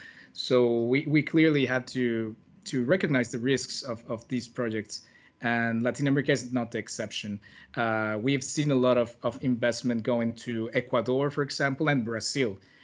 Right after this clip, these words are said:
Brazil receives a lot of Chinese investment. It's true that they have a really wide, clear, and, and big diversified economy, but the risks of, of getting so much money from one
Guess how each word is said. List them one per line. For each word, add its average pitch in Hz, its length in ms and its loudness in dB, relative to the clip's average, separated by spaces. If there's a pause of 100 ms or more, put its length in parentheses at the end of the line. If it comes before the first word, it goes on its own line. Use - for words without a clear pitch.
(140)
Brazil 143 320 0
receives 147 400 -2
a 147 40 0
lot 127 380 0
of 117 80 -6
Chinese 120 360 -4
investment. 107 520 -4
It's 123 200 -2
true 165 160 2
that 156 120 4
they 147 60 4
have 135 140 0
a 127 60 0
really 147 300 2
wide, 123 580 0 (260)
clear, 160 300 6
and, 135 140 2
and 127 200 -2
big 139 240 0
diversified 127 840 -2
economy, 131 480 -2 (360)
but 120 220 2
the 123 100 2
risks 151 460 0
of, 123 180 -4
of 120 160 -8
getting 131 260 2
so 156 220 -2
much 135 220 0
money 131 200 2
from 113 300 -2
one 123 300 4